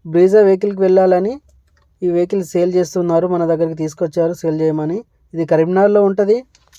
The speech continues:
near to కలెక్టరేట్ అండి. వెహికల్ లొకేషన్ వచ్చేసి మీకు ఎవరైనా ఇంట్రెస్ట్ ఉంటే డైరెక్ట్ ఓనర్ దగ్గర తీసుకెళ్ళి మాట్లాడిస్తాను. వెహికల్ అయితే చాలా బాగుంది, నీట్‌గా ఉంది, with స్క్రాచ్‌లెస్‌గా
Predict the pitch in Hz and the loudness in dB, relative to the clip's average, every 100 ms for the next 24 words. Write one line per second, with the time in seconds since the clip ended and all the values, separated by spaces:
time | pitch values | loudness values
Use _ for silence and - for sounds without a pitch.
0 | _ _ _ _ _ _ _ _ _ _ | _ _ _ _ _ _ _ _ _ _
1 | _ _ _ _ _ _ _ _ _ _ | _ _ _ _ _ _ _ _ _ _
2 | _ - 160 175 196 185 202 190 180 170 | _ -8 0 4 4 4 2 4 2 2
3 | 190 185 185 180 190 269 - 160 156 170 | 0 2 2 0 0 -2 -6 -4 -2 0
4 | 165 151 170 170 170 147 170 156 - 180 | 0 0 -2 -2 -2 -2 -6 -6 -6 -6
5 | 156 170 160 156 147 151 196 - 196 208 | 0 2 2 0 -4 0 0 0 0 4
6 | 175 170 170 180 170 175 175 170 165 - | 4 4 2 2 2 4 2 0 -4 0
7 | 175 170 190 160 156 165 160 143 160 170 | 0 2 0 -2 0 0 0 -2 -2 -2
8 | 247 _ _ _ _ _ _ _ _ _ | -4 _ _ _ _ _ _ _ _ _
9 | - 165 170 196 190 190 175 170 185 165 | 0 0 4 2 2 2 4 4 4 4
10 | 165 175 175 196 180 170 170 175 175 185 | 4 2 0 0 0 -2 -2 -4 -2 -2
11 | 254 _ _ _ - - 170 170 185 - | -2 _ _ _ -20 -6 -2 0 -2 2
12 | 165 175 202 196 - | 2 2 2 0 2